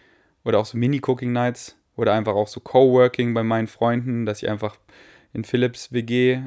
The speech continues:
ähm, ein bisschen gearbeitet hab oder bei Tanja oder so oder einfach, ähm, mit meinen Freunden was unternommen habe. Und, ähm, das vermisse ich natürlich sehr, weil ich schon sehr gute Freunde hab mit Nico und Benny, Tischtennis zocken und so.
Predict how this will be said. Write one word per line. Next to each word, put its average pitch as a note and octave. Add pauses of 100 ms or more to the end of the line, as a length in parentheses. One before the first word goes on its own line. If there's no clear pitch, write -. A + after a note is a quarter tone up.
ähm, A2
ein G#2+
bisschen A#2
gearbeitet A#2
hab A2+
oder G2+
bei G2
Tanja B2+
oder A#2
so A#2
oder G#2
einfach, G2+
ähm, G#2+
mit G#2
meinen A2
Freunden C3
was A#2
unternommen A#2
habe. A#2 (760)
Und, A2
ähm, G2+ (280)
das G#2+
vermisse G#2+
ich -
natürlich G2
sehr, G#2+
weil G#2+
ich -
schon -
sehr A2
gute G#2
Freunde G#2
hab A2+
mit A2
Nico B2+
und C3
Benny, A2
Tischtennis A2
zocken G#2+
und A2
so. G#2+